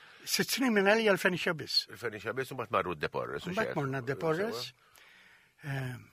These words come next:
Speaker 1: immaġina teatru bla, forsa ħadd ma rikonda-, ma, ma rrakkonta, bla siġijiet,
Speaker 2: Sewa.
Speaker 1: bla poltruni,
Speaker 2: Mhm.
Speaker 1: tatna rasna, mbagħad Paolo Naudi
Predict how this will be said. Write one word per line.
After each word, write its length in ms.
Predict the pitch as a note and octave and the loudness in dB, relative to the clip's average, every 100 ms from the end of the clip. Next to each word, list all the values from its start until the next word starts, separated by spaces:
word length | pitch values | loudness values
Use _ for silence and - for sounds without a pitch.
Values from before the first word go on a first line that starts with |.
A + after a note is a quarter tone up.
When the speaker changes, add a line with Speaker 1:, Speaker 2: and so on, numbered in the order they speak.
| _ | _
Speaker 1:
immaġina 540 | D3+ D#3 D3+ C3+ C3+ B2+ | -10 -4 -4 -2 -4 -4
teatru 560 | D#3 D3+ C3+ B2 B2 A#2 _ _ | 0 0 0 -4 -10 -10 _ _
bla, 500 | B2+ A#2 C#3+ D#3 C#3 B2 G#2 _ | -12 -2 4 6 6 2 -8 _
forsa 360 | - B2+ - | -12 -10 -8
ħadd 160 | C3+ - | -8 -6
ma 120 | C3 | -8
rikonda-, 420 | B2 C3+ B2+ B2+ B2+ | -8 -8 -6 -6 -8
ma, 240 | C3 C3 | -8 -8
ma 180 | C3 C3 | -8 -8
rrakkonta, 520 | B2+ C3+ - C3 C3 A#2+ - - - C#3 | -6 -8 -8 -8 -8 -10 -14 -20 -12 2
bla 240 | D#3+ D#3 | 6 6
siġijiet, 640 | - B2+ G#2 A2+ C#3+ - _ | 6 -4 -10 -12 -12 -14 _
Speaker 2:
Sewa. 340 | - D#2+ D2+ A#2+ B2 _ | -18 -14 -14 -14 -20 _
Speaker 1:
bla 180 | _ D3 | _ -8
poltruni, 540 | - A2 - C#3 C#3+ D3 _ _ | -8 -8 -6 -6 -6 -10 _ _
Speaker 2:
Mhm. 300 | - D#2+ G#2 _ _ _ _ _ - | -20 -18 -18 _ _ _ _ _ -4
Speaker 1:
tatna 280 | D3 C3+ A#2 | -4 -4 -8
rasna, 440 | C3 C3+ - D3 D3 _ _ - - - _ _ | -6 -6 -8 -10 -10 _ _ -20 -20 -20 _ _
mbagħad 260 | _ C#3+ - | _ -12 -8
Paolo 300 | D#3 C3+ C3+ | -4 -4 -4
Naudi 380 | E3 C#3 A2+ A2 | -4 -6 -8 -12